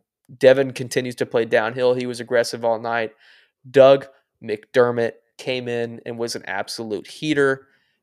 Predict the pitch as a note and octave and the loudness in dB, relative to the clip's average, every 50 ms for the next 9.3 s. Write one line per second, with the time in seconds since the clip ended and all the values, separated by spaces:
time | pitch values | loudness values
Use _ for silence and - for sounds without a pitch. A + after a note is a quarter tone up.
0 | _ - A#2+ A#2+ A#2 A#2 A#2 A#2 A2+ G#2 A2+ A2+ - - A2 A2 A2+ B2 A#2+ A#2 | _ -10 -8 -8 -6 -4 -2 -2 -2 -2 -2 -4 -6 -6 -6 -4 -4 -4 -4 -4
1 | A#2 A#2 A2+ A#2 A#2 - - B2+ A2 - A#2+ A2+ A#2+ A#2 G#2+ G#2 G#2+ G2 - - | -4 -4 -4 -4 -4 -2 0 -2 -2 -2 -6 -12 -10 -10 -10 -8 -6 -8 -8 -8
2 | - - A2 - - A#2+ A#2 A#2+ A#2+ B2+ B2 B2 A#2 A#2+ A#2+ A#2+ A#2+ A#2 - A#2 | -10 -12 -10 -8 -6 -6 -6 -6 -4 -2 -2 -2 -2 -2 -4 -4 -4 -6 -8 -8
3 | A2+ _ - A2+ A2+ A2+ - A#2 A#2 A#2+ A2 G2 - - A#2 A#2+ A#2+ - B2+ - | -10 _ -8 -6 -6 -6 -8 -6 -4 -4 -4 -4 -4 -4 -4 -4 -4 -4 -8 -8
4 | C3+ B2+ B2 A#2+ B2+ B2+ A#2+ A#2+ A#2 G#2+ A#2 A#2+ - B2+ A#2+ - - B2 - - | -8 -8 -8 -6 -4 -2 -2 -2 -2 -2 -2 -2 -4 -6 -8 -8 -12 -12 -6 -2
5 | C3 A#2+ A2+ A2+ A2 F2+ - - A#2 A#2 A#2 A#2 A#2+ B2 C3 B2+ B2 A#2+ - - | 0 0 2 0 -2 -4 -6 -8 -12 -12 -12 -10 -6 -6 -4 -4 -4 -6 -6 -6
6 | - C#3 C3+ C3+ C3+ C3 B2+ B2 _ _ _ _ _ _ _ _ _ _ _ - | -4 -4 -4 -4 -4 -8 -12 -18 _ _ _ _ _ _ _ _ _ _ _ -20
7 | _ _ _ - - A#2+ A#2 - C3+ - - - - C#3 C3+ - - C#3 C3+ C3 | _ _ _ -10 -8 -8 -8 -8 -10 -10 -4 0 0 0 2 0 -2 -2 -2 -2
8 | C3 C3 C3+ C3+ C3 - - _ _ - - - - - C#3 C#3 C3 - - D3 | -2 0 0 0 0 -2 -6 _ _ -20 -14 -6 -2 0 2 2 2 2 4 4
9 | C3+ C3+ C3+ C3 - - | 6 6 4 2 -2 -12